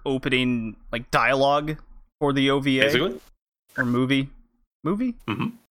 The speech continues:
Speaker 1: Eh, who cares?
Speaker 2: It, it's an O V A, but it, it, it's an O V A movie.
Speaker 1: There are a number of sequels to this, I believe four, and then, or, uh, four, like, follow-up movies,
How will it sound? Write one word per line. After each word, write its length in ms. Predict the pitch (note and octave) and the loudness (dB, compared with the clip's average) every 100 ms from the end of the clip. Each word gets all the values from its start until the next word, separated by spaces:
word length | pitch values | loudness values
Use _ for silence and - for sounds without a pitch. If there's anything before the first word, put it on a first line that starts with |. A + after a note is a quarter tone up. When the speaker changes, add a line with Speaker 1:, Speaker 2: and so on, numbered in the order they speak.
| - | -8
Speaker 1:
Eh, 100 | - | -8
who 120 | - | -8
cares? 300 | - - - - | -14 -14 -10 -6
Speaker 2:
It, 180 | A3 - | -4 0
it's 220 | B3 B3 | 0 2
an 120 | B3 | 2
O 100 | A3 | 2
V 240 | D3 A#2+ | 2 2
A, 220 | G#2+ A#2+ A#2 | 2 2 2
but 140 | A#2+ | 0
it, 100 | C3 | 2
it, 180 | C#3+ - | 0 0
it's 120 | C3+ | 2
an 80 | E3 | 2
O 80 | A#2+ | 2
V 180 | A2 G#2 | 2 0
A 40 | |
movie. 440 | F#2 F#2 G2+ G2 - _ _ _ _ | 0 0 0 -2 -6 _ _ _ _
Speaker 1:
There 140 | C#3 B2+ | -2 2
are 760 | C3+ C#3+ C#3 C#3 C3+ C3 - - - | 2 4 4 2 2 -2 -6 -14 -4
a 60 | |
number 260 | G3+ D4 G#3+ | 0 0 0
of 100 | C#3 | -2
sequels 400 | - C3+ B2+ A2+ | 0 0 -2 -6
to 100 | - | -6
this, 220 | A2 B2+ | -4 -4
I 40 | C3 | -4
believe 300 | A#2 A2+ G#2 | -4 -6 -8
four, 500 | - E3+ F3+ E3+ E3 | -2 0 2 2 0
and 160 | C#3+ C3+ | 0 2
then, 300 | C#3 C#3 C3+ | 2 2 2
or, 180 | E3 D3+ | 2 2
uh, 180 | C#3+ A#2+ | 2 0
four, 680 | - - G3+ A3 G3+ G3+ - - _ _ _ _ _ _ | -2 0 2 2 0 -4 -10 -20 _ _ _ _ _ _
like, 100 | C#3 | -6
follow-up 520 | - - F3 F#3+ G3+ G3+ | -4 0 2 2 0 0
movies, 500 | G3+ G3+ A3 G#3 | 0 0 -2 -2